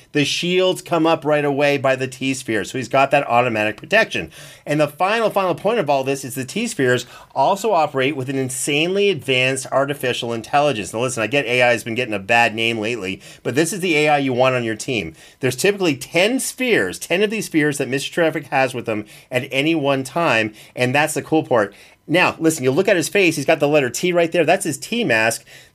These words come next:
The cool thing about the T mask is that any type of technology that's trying to find someone, infrared, ra-, whatever, scanners,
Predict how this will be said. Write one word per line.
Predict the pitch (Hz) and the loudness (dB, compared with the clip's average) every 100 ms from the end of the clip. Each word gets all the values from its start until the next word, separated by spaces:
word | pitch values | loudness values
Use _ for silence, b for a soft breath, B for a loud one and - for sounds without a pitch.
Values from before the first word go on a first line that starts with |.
| - | -2
The | 131 | -2
cool | 127 202 | 2 0
thing | 226 | 0
about | 208 175 | 0 0
the | 151 | -2
T | 208 | -2
mask | 196 147 131 | 0 0 0
is | 131 | 0
that | 135 135 | -2 0
any | 147 208 | 0 0
type | 226 196 | 0 -2
of | |
technology | 185 165 165 180 151 | -2 0 0 0 -2
that's | 123 - | -4 -4
trying | 156 120 | -2 -2
to | |
find | - 165 175 | 0 0 0
someone, | 147 113 | 0 -2
infrared, | 131 151 151 135 131 120 98 | -2 -2 0 2 4 2 2
ra-, | 117 143 | 0 2
whatever, | 139 156 123 | 4 2 2
scanners, | 113 180 165 117 | 0 0 2 0